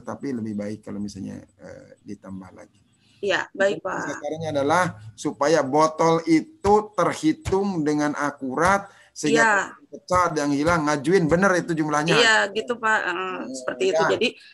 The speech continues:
Speaker 2: kita
Speaker 1: Oke.
Speaker 2: punya laporan jelas seperti itu, Pak.
Speaker 1: Baik, makasih.
Speaker 2: Iya, Pak.
Speaker 1: Baik, lanjut. Silakan. Siapa sekarang?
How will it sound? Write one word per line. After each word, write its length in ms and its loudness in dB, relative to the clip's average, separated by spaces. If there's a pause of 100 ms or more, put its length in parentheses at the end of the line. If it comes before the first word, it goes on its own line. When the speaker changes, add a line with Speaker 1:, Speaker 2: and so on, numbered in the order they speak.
(160)
Speaker 2:
kita 240 0
Speaker 1:
Oke. 80 0
Speaker 2:
punya 240 2
laporan 720 2
jelas 400 0
seperti 320 -12
itu, 160 -16
Pak. 160 -16 (240)
Speaker 1:
Baik, 320 -2
makasih. 640 -4 (240)
Speaker 2:
Iya, 240 -6
Pak. 560 -2 (560)
Speaker 1:
Baik, 240 0
lanjut. 560 0
Silakan. 640 -2
Siapa 400 0
sekarang? 640 -2